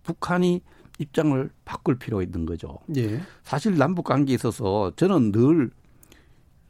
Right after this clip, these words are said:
Speaker 1: 에, 대한민국이 주도권을 갖고 미국 눈치 볼 필요 없이 북한과 여러 가지 협상 진전을 해서 주도권을 장악해 가는 게 저는 이상적이라고 생각하고 그렇게 가야 된다고 생각합니다.
Speaker 2: 예.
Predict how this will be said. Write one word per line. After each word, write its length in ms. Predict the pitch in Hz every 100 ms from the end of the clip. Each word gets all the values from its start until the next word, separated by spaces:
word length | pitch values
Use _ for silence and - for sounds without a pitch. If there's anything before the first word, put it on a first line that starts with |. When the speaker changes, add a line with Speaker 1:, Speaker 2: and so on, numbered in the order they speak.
| - -
Speaker 1:
에, 360 | 123 113 117 196 269 _ _ _ _ _
대한민국이 920 | - 85 98 131 196 180 143 143 127 - - _ -
주도권을 500 | - 123 151 139 117
갖고 460 | 107 110 - 107 - - _ _ _ _ -
미국 280 | 190 233 208
눈치 340 | 165 156 -
볼 180 | 175 143
필요 240 | 127 143 135
없이 360 | - 135 117 - _ -
북한과 560 | 180 - 175 156 135
여러 160 | 104 -
가지 240 | 151 165 143
협상 320 | - - 147
진전을 440 | 135 127 131 127
해서 240 | 113 131 110
주도권을 360 | 127 117 131
장악해 320 | 110 120 117
가는 160 | 101 107
게 40 | 95
저는 220 | 143 160
이상적이라고 440 | 123 165 175 143 110
생각하고 240 | 127 104
그렇게 160 | 160 -
가야 140 | 139
된다고 220 | 196 120
생각합니다. 800 | 101 110 92 143 131 95 85 92
Speaker 2:
예. 260 | 82 - -